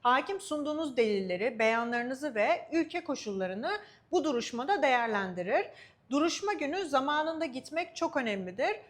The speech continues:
Aynı saate birden fazla duruşma verilebildiği için iki üç saat beklemek normaldir. Individual hearing gizlidir ve sıranız gelene kadar dışarıda beklersiniz.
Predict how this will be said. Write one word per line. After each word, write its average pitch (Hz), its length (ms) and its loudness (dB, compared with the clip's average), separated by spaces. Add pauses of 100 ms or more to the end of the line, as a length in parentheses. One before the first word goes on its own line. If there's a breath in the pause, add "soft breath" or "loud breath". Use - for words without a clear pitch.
(140 loud breath)
Aynı 339 360 2
saate 262 580 0
birden 294 360 2
fazla 196 680 0
duruşma 220 380 -6
verilebildiği 233 720 0
için 349 220 -6 (100)
iki 311 220 -4
üç 330 160 0
saat 185 400 -2
beklemek 254 520 2
normaldir. 254 720 2 (320 loud breath)
Individual 285 720 2
hearing 214 400 0
gizlidir 294 520 -2
ve 277 100 2
sıranız 233 440 -4
gelene 254 340 2
kadar 226 340 2 (320 loud breath)
dışarıda 262 500 4
beklersiniz. 240 840 2